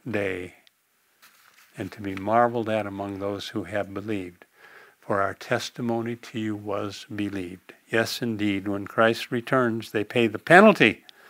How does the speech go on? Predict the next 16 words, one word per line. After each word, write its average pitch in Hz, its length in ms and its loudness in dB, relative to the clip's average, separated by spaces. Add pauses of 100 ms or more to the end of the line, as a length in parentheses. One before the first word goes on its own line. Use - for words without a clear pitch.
(340)
of 113 180 6
eternal 110 440 4
destruction. 101 760 0 (220)
It's 113 200 -2
not 127 360 4
remedial, 120 800 4 (240)
it's - 240 2
penalty, 156 800 6
it's - 200 -10
retributive. 113 800 2 (2250)
If - 100 -6
we 131 100 6
move 160 260 8
forward 131 460 10
into 113 240 4
Jude, 107 560 4